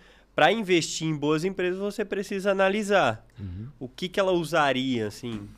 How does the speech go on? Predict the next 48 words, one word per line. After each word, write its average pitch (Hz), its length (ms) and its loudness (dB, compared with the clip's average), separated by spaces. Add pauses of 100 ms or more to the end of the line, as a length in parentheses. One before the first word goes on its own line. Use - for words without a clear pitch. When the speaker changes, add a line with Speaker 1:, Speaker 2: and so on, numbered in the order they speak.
Speaker 1:
Como, 156 260 -6
como 170 260 -4
que 180 100 -10
seria 170 240 -2
o 165 60 -2
primeiro 160 440 0
passo 131 480 0
pra 120 120 -8
ela? 120 80 -2
Speaker 2:
Legal, 104 300 -2
excelente, 117 640 -4
excelente 131 340 -6
pergunta. 107 340 -4
Porque, 127 560 -8
normalmente, 135 540 -4
quando 123 300 -6
a 107 60 -4
pessoa 104 480 -8
chega, 139 800 -6
eu 101 120 -8
vejo 135 280 -2
isso 165 160 -6
muito 131 140 -6
dos 135 140 -8
alunos, 104 400 -8
né? 92 100 -14
Quando 104 140 -10
a - 20 -8
gente 104 120 -12
tá 120 100 -6
fazendo 110 440 -4 (460)
uma 101 160 -4
aula 104 220 0
lá, 98 180 -4
prática, 107 480 -8
pra 131 140 -4
analisar 117 280 -2
uma 104 140 -4
empresa, 127 400 -4
eu 110 80 -6
falo, 107 240 -6
"Escolha 202 340 -4
uma 180 120 -4
empresa." 104 400 -8 (240)
Aí 113 80 -14
a - 20 -14
pessoa 113 300 -12
fala, 113 260 -10